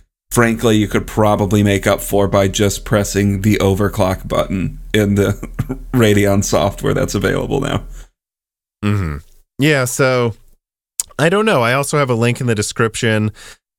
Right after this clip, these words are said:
Speaker 2: uh, that shows Sapphire is already teasing Vapor X. They haven't teased Toxic yet, but they're teasing Vapor X cooler. So, uh, and I've, I've been tipped off, actually. I, I think Sapphire is going to push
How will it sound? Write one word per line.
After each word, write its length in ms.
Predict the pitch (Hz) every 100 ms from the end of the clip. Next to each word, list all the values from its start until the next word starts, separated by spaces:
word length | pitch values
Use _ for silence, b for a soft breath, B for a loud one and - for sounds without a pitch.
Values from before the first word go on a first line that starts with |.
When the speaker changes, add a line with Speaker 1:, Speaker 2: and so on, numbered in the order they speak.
| _
Speaker 2:
uh, 380 | 95 98 98 98
that 200 | 95 101
shows 320 | - 104 101
Sapphire 640 | - 98 101 - 98 98 95
is 140 | 92
already 580 | - 101 104 104 98 92
teasing 640 | - 117 110 110 110 110
Vapor 420 | 92 95 101 107 101
X. 340 | 107 123 -
They 120 | 104
haven't 180 | 123 165
teased 300 | - 160 -
Toxic 520 | 147 131 - 92 85
yet, 220 | 82 76
but 80 | -
they're 140 | 92 90
teasing 540 | 104 98 95 98 95 B B - _ _
Vapor 340 | 98 101 104 95
X 200 | 90 -
cooler. 380 | 107 101 98 98
So, 340 | - 104 104
uh, 240 | 120 127 120
and 180 | 120 120
I've, 180 | 127 127
I've 200 | 120 120
been 140 | 117 107
tipped 300 | 117 104 113
off, 240 | 101 95
actually. 280 | 95 - 87
I, 240 | 95 110
I 40 | 123
think 260 | 180 143
Sapphire 560 | - 123 110 107 104 95
is 240 | 101 95
going 340 | 85 92 87 82
to 120 | 78
push 460 | 85 78 78 -